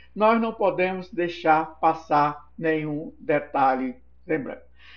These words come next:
Então, aí nós chegamos a concluir o seguinte. Fare-, façam, é, vamos fazer uma pergunta. Qual a pergunta? O que era um copeiro?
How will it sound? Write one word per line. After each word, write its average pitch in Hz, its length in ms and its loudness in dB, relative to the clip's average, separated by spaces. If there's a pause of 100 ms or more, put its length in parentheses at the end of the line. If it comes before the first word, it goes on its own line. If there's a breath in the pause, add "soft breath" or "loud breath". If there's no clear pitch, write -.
Então, 277 300 2
aí 269 120 6
nós 262 160 6
chegamos 233 440 2
a 240 100 6
concluir 240 720 -2 (1000)
o 233 80 -2
seguinte. 160 480 -8 (440 soft breath)
Fare-, 247 300 10
façam, 220 500 -2
é, 185 300 6
vamos 233 260 0
fazer 214 480 2
uma 202 160 -6
pergunta. 180 540 -6 (960)
Qual 233 320 6
a 208 60 6
pergunta? 185 680 -2 (840)
O - 80 -8
que 277 200 4
era 247 220 12
um 240 100 4
copeiro? 180 540 0